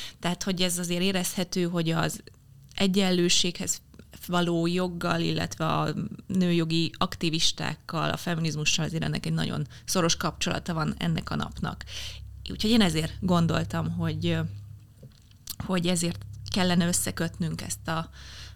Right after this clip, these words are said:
mai adást a feministáknak a történeti, vagy hát olyan híres feministákkal, akiknek nagyon sokat köszönhetünk, és én egy kicsit így a feminizmus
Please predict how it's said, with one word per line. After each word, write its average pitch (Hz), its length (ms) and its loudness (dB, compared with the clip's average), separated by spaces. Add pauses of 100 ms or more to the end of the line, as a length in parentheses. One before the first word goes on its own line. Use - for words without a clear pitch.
mai 165 260 -2
adást 160 460 0
a 160 260 0 (160)
feministáknak 160 1120 0
a - 100 -14
történeti, - 580 -4
vagy 165 160 -4
hát - 160 -6
olyan 170 180 -2
híres 185 280 0
feministákkal, - 720 -2
akiknek - 320 -10
nagyon 185 200 -2
sokat - 280 -6
köszönhetünk, 208 400 -4
és - 100 0
én 180 100 -4
egy 190 80 -8
kicsit - 320 -4
így 170 120 -4
a 156 40 -4
feminizmus 170 720 -4